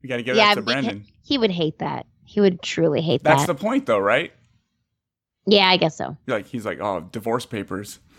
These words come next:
Speaker 2: No, I mean, I wouldn't make him eat the pepper. I'd just make him be on the show. <laughs>
Speaker 1: Thank you, Rob. Thank you, Rob.
Speaker 2: Thank you. Thank you, Rob. Excellent
Speaker 1: Thank
Speaker 2: question.
Speaker 1: you, Rob.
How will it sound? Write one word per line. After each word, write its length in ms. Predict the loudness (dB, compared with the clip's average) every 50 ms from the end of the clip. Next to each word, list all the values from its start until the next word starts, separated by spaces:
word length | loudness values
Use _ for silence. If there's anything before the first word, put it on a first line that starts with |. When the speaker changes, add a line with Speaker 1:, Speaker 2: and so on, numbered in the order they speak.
| _ -20 -20 -4 0
Speaker 2:
No, 240 | 2 4 4 6
I 160 | 6 4 4 4
mean, 180 | 2 2 4
I 80 | 4 4
wouldn't 300 | 4 4 2 2 -2 -2
make 240 | 0 0 -2 -2 -2
him 140 | 0 0
eat 120 | 0 0 -2
the 60 | -2
pepper. 260 | -2 -2 0 2 4
I'd 140 | 4 4 4
just 140 | 2 2 2
make 160 | 2 2 2
him 80 | 2 0
be 100 | 0 0
on 80 | 0
the 80 | -2 -2
show. 400 | -2 0 2 4 4 4 2 0 -6
<laughs> 40 | -4 -2 0 0 0 -2 -4 -8 -10 -10 -12 -12 -12 -14 -16 -18 -20 -10 -8 -8 -8 -8 _ _ _ _ _ _ _ _ 0 0 0 0 -2 -4 -8 -14 _ -18 -18 -18 -18 -20 _ _ _ -20 -20 -20 -20 -2 2
Speaker 1:
Thank 200 | 4 4 4 4
you, 80 | 4
Rob. 360 | 4 6 8 8 6 6 2 -2 _ _
Thank 220 | 2 2 2 2
you, 80 | 0 0
Rob. 420 | 2 2 2 2 2 2 0 -2 -6 -10 _ _ _ _ _ _ _ _ _ _ _ _ _ _
Speaker 2:
Thank 300 | 2 4 4 4 4 4
you. 180 | 4 4 4 2 0 -8 -16 -10 -6 -6
Thank 480 | -2 0 2 4 4 4 2 0 0 2
you, 140 | 2 2
Rob. 440 | 2 2 2 2 2 2 2 0 -2 -4 -4 -6 -10 _ _ _ _ _ _ _ _ _ _ _ _ _ _ _ _
Excellent 420 | 2 2 2 0 -2 -2 -2 -2 -2
Speaker 1:
Thank 80 | 0 2
Speaker 2:
question. 260 | 2 2 2 -2 -4
Speaker 1:
you, 60 | -4
Rob. 180 | -4 -6 -6 -10